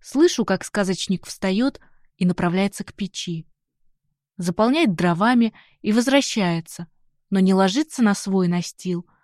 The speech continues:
а идёт к моему. Чувствую только, как опускается рядом и набрасывает сверху ещё одеяло.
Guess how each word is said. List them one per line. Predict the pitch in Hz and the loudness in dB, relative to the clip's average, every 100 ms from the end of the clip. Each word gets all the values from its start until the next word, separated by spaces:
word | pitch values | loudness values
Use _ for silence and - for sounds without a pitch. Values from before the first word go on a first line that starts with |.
| _ _ _ | _ _ _
а | 170 | -2
идёт | 170 175 - | 0 0 -2
к | - | 0
моему. | 202 208 202 165 170 _ _ _ _ _ _ _ _ _ | 0 2 0 -2 -8 _ _ _ _ _ _ _ _ _
Чувствую | - 294 302 - 196 | -4 0 0 0 0
только, | 180 185 170 170 - _ - | 0 0 -2 -6 -14 _ -10
как | 190 | -6
опускается | 196 214 - - 294 - - | -4 -4 -4 0 0 0 -4
рядом | 180 214 226 202 196 - _ - | 0 0 2 0 -2 -8 _ -4
и | |
набрасывает | 196 202 240 311 - 190 170 | 2 4 6 4 2 0 0
сверху | - 214 202 220 | 0 0 0 -2
ещё | 214 208 - 180 | -2 -2 -4 -2
одеяло. | 160 175 165 170 165 160 | -4 -6 -6 -4 -4 -8